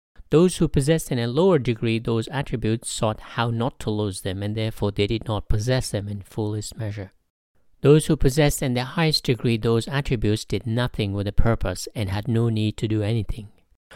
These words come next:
Those who possessed in a lower degree were always doing and had need to be so doing. Those who possessed the highest benevolence were always seeking to carry it out and had no need to be doing so.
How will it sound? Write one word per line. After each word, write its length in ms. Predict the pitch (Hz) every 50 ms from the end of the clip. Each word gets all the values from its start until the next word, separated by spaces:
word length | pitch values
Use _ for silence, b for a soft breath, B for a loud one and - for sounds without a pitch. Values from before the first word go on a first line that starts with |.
| B B B -
Those 240 | 160 180 196 196 -
who 140 | 196 180 -
possessed 400 | - 151 135 156 165 - - 143
in 120 | 127 120
a 120 | 117 113
lower 320 | 113 113 131 165 185 190 165
degree 420 | 123 135 120 - - 113 113 117
were 240 | 120 117 110 110 - - -
always 420 | 120 113 120 123 120 123 120 -
doing 460 | - - 139 113 104 95 95 92 104 - - _ _ - - _ _ -
and 200 | 135 117 113 104
had 200 | 120 120 117 120
need 480 | 117 120 135 151 156 143 113 104 - -
to 120 | - 104
be 160 | - 107 98
so 340 | - - - - 107 104 104
doing. 460 | 107 - 117 104 101 95 95 101 101 - - - - - _ _ _ _ _ _ _ _ - -
Those 260 | 139 143 147 143 -
who 120 | - 135 -
possessed 380 | - 135 123 131 131 123 -
the 80 | 127 113
highest 360 | 123 139 147 143 131 - -
benevolence 640 | - 117 123 143 151 127 - 107 107 123 143 - -
were 120 | 113 110
always 340 | - 120 117 120 117 117 113
seeking 400 | - - 131 117 107 110 110 104
to 80 | - -
carry 300 | - - 107 101 104 104
it 60 | 107
out 340 | 107 107 98 101 110 - -
and 220 | - 123 110 110
had 200 | 104 107 107 107
no 200 | - 120 123 127
need 320 | 123 117 117 117 117 - -
to 100 | - 110
be 140 | 107 101 101
doing 260 | - 113 113 110 107
so. 320 | - - 104 98 101 -